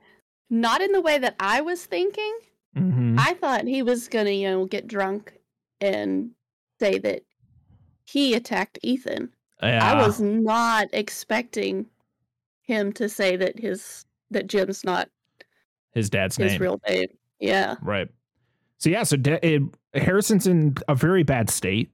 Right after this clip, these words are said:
Speaker 2: And, yeah, I mean, he could have said anything. He literally could have
Speaker 1: Mm-hmm.
Speaker 2: said anything. But I think the reason he says what he says is because he had just gotten into the fight with Dexter, and he was really
Speaker 1: Yep.
Speaker 2: pissed off at him. So it was the first thing that kinda pops into his head.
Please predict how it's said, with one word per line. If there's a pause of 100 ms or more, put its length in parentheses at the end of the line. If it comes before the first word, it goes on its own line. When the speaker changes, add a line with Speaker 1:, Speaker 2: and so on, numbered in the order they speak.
(100)
Speaker 2:
And,
yeah,
I
mean,
he
could
have
said
anything. (460)
He
literally
could
have
Speaker 1:
Mm-hmm.
Speaker 2:
said
anything.
But
I
think
the
reason
he
says
what
he
says
is
because (240)
he
had
just
gotten
into
the
fight
with
Dexter, (420)
and
he
was
really
Speaker 1:
Yep.
Speaker 2:
pissed
off
at
him.
So
it
was
the
first
thing
that
kinda
pops
into
his
head.